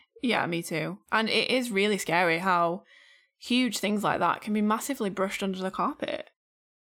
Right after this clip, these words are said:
Because there's, like, generations and generations of kids, including our generation, like we were just saying,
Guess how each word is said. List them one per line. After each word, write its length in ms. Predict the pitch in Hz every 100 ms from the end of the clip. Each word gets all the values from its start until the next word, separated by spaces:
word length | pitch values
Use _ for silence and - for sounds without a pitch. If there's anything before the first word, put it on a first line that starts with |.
| _ -
Because 300 | 233 226 233
there's, 180 | 233 220
like, 180 | 214 214
generations 640 | 226 220 208 208 233 214
and 80 | 185
generations 580 | 180 175 175 202 175 175
of 120 | 160
kids, 380 | - 190 156 170
including 600 | 180 - 196 175 175 -
our 220 | - 170
generation, 640 | 185 143 117 117 - 160
like 220 | 170 165 -
we 80 | 165
were 80 |
just 160 | 170 -
saying, 400 | 185 156 - 202